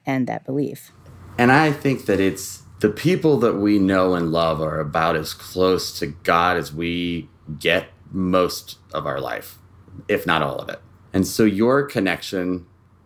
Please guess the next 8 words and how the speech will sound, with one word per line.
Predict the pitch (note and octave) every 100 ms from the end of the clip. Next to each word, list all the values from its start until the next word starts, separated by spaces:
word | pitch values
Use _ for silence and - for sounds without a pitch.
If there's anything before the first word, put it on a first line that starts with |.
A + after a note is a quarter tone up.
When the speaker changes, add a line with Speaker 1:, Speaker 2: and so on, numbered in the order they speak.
| _ -
Speaker 2:
to | F#2
your | F2+
dad | D#2 - A2 G#2 F2 D#2+ D#2
somehow | - F#2+ F2+ E2+ E2
had | D#2 D#2
a |
spiritual | D2+ - G#2+ G2 - D#2
thing. | - D#2+ D#2